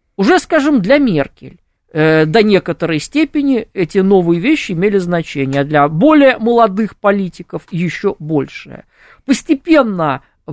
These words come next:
про-, такой прагматический, относительно консервативный,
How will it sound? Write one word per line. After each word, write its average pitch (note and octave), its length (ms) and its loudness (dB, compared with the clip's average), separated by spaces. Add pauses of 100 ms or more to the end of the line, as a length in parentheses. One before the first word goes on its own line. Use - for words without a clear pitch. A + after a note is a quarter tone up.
про-, A3+ 120 -2
такой - 300 0
прагматический, A3+ 960 -2
относительно F3+ 600 -4
консервативный, E3 1000 -8